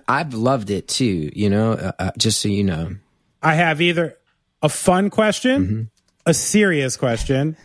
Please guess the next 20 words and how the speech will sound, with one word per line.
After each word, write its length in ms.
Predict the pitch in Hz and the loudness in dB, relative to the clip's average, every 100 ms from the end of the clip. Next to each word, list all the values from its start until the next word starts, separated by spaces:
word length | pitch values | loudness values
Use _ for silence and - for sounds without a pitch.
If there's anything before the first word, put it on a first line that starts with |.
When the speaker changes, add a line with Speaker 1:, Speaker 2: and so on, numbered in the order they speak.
| - _ - | -20 _ -6
Speaker 1:
Mm-hmm. 320 | 92 92 104 | -4 -2 4
Speaker 2:
or 220 | 180 175 | 6 6
both. 520 | 147 123 101 - - _ _ _ _ _ _ | 2 -6 -8 -18 -20 _ _ _ _ _ _
It's 100 | - | 2
up 160 | 160 - | 2 2
to 100 | 135 | -6
you. 180 | 104 - _ _ _ _ | -6 -12 _ _ _ _
Speaker 1:
Let's 160 | - 277 | -2 2
do 140 | 311 | 2
both. 400 | 226 117 127 151 | 2 2 0 0
We've 140 | 104 101 | -2 -2
already 180 | 127 139 | 0 0
been 120 | 113 | 2
going 160 | 101 - | 2 2
Speaker 2:
Okay. 80 | |
Speaker 1:
so 160 | - 101 | 0 0
long. 460 | 95 110 123 101 - | 0 0 -2 -4 -8
Yeah. 260 | 104 123 180 | -4 0 0
Speaker 2:
All 60 | |
right. 460 | 147 110 - - | 0 -8 -14 -14